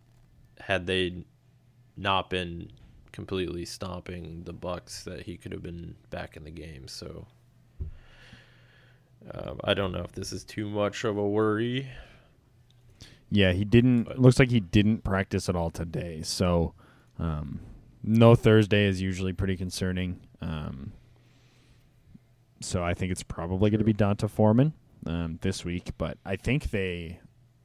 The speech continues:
Speaker 2: want Chuba to be the guy.
Speaker 1: He's, he definitely is much younger. I mean, it could make sense if they can kinda onboard him into a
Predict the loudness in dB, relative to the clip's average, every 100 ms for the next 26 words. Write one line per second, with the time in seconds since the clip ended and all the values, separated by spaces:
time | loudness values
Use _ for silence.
0 | _ -20 -18 -10 -4 -2 -2 -4 -12 -12
1 | -6 -2 -4 -6 -12 -14 -12 -10 -10 -12
2 | -12 -14 -14 -18 -20 -20 -20 -20 -20 _
3 | _ _ _ _ _ -18 -18 -18 -20 -20
4 | _ _ _ _ _ _ _ -20 -20 -20
5 | _ _ _ _ _ _ _ -14 -10 -8
6 | -6 -2 -2 -2 -2 -2 -2 -4 -4 -2
7 | -2 -4 -4 -6 -10 -18 -16 -16 -12 -10
8 | -10 -10 -12 -12 -14 -12 -10 -10 -14 -12
9 | -12 -10 -6 -4 -4 -4 -4 -4 -6 -8
10 | -4 -2 -2 -2 -6